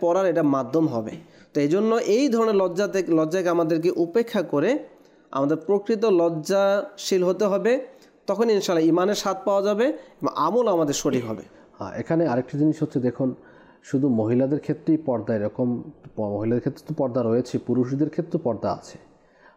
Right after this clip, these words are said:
Speaker 2: পুরুষদেরও পর্দা রয়েছে। এখন পুরুষ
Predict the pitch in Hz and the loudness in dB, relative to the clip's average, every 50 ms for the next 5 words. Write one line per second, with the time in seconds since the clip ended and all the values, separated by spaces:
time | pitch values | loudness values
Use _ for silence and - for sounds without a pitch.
0 | _ _ 147 151 151 165 165 156 147 180 175 180 156 - 131 113 101 113 104 98 | _ _ 0 2 2 2 2 2 0 2 2 2 2 0 -2 -2 -2 -4 -2 -2
1 | 92 82 - - - - - - _ _ _ _ _ _ - _ _ _ 104 104 | -4 -6 -8 -12 -20 -20 -20 -20 _ _ _ _ _ _ -20 _ _ _ -10 -6
2 | - - 131 120 - - 139 147 156 156 | -4 -2 -2 -2 0 0 2 4 4 2